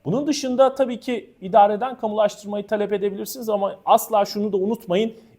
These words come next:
idareler kamulaştırmaya zorlanamaz. Bunu da, e, söylemek zorundayım. Dolayısıyla hani siz burada daha önce beşinci Hukuk Dairesi'nin,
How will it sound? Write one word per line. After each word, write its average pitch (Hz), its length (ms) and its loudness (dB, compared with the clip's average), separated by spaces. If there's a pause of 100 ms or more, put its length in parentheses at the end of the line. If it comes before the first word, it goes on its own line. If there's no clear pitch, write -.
idareler 180 640 8 (260)
kamulaştırmaya 156 760 6
zorlanamaz. 131 840 4
Bunu 135 220 -2
da, 147 300 6 (200)
e, 120 260 6
söylemek 123 480 0
zorundayım. 127 800 0
Dolayısıyla 123 500 -2
hani 123 240 -4 (300)
siz 123 480 -8
burada 127 640 2 (120)
daha 139 300 8
önce 135 560 -2
beşinci 131 380 -6
Hukuk - 300 -12
Dairesi'nin, 131 720 2